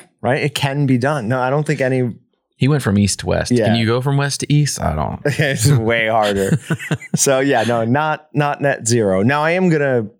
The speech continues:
Speaker 1: try and find some of this, um, 'cause I am interested to see what the, the taste is like. And the advertising for the,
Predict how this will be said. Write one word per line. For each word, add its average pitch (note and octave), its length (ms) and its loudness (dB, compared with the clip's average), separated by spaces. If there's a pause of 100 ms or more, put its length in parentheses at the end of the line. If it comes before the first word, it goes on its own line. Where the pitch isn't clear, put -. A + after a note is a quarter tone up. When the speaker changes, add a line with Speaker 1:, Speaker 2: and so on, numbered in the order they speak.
(100)
Speaker 1:
try B2 220 0
and A2 100 -4
find G#2+ 260 -2
some G2 160 0
of F2 60 0
this, - 420 -2 (160)
um, F2 480 0 (540)
'cause G#2+ 100 2
I G#2+ 120 2
am B2 100 -2
interested G#2+ 380 -2
to F#2+ 60 -2
see G2+ 200 0
what F#2+ 160 0
the, F2+ 340 0
the F2+ 140 -6
taste - 340 -2
is F2 140 -6
like. F2+ 180 0
And B2 100 0
the C3+ 40 2
advertising D3 840 0 (360)
for B2+ 280 0
the, A2 460 2